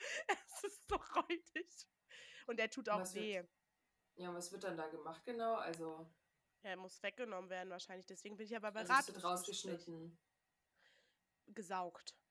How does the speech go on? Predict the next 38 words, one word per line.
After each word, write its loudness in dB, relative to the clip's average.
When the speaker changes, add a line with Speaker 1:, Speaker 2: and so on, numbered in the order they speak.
Speaker 2:
Gesaugt, -2
okay. -10
Ja, 8
ich 0
Speaker 1:
Mhm. -4
Speaker 2:
wusste 4
ja -2
nicht, -6
wie, -2
weil 2
wenn 0
es 4
jetzt 0
so 4
Speaker 1:
Also 4
Speaker 2:
ultra 4
hart 10
ist 6
und -4
so. 0
Speaker 1:
es -6
ist -8
halt 0
Lipödem. -4
Speaker 2:
Ja, -2
ja. -2
Speaker 1:
Also, 2
ich -6
muss -2
sagen, 2
ich -6
hab -4
sonst -4
meiner 6
Meinung 0
nach -4
gar 2
keine, -2